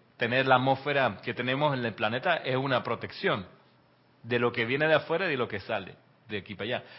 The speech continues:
Y algo en ese sentido también nos ocupa cuando nuestra aura sea de tal nivel de amor que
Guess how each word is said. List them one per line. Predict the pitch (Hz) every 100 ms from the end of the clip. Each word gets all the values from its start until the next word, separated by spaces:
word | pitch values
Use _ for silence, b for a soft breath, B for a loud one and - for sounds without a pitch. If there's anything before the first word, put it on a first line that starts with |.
| B B B - - _
Y | 165
algo | 165 160 165 147 131
en | 135
ese | 147 156
sentido | 135 117 147 147
también | 135 131 143 143 139 B B -
nos | 127 131
ocupa | 127 120 135 135 131 - - -
cuando | 120 120 117 117 123
nuestra | 131 139 131 139 131 147
aura | 196 202 156
sea | - 170 156 151 113 -
de | 117
tal | 117 185 185
nivel | 170 170 180
de | 156
amor | 135 139 180 202 196 - B B B -
que | 160 156 156 151 147 -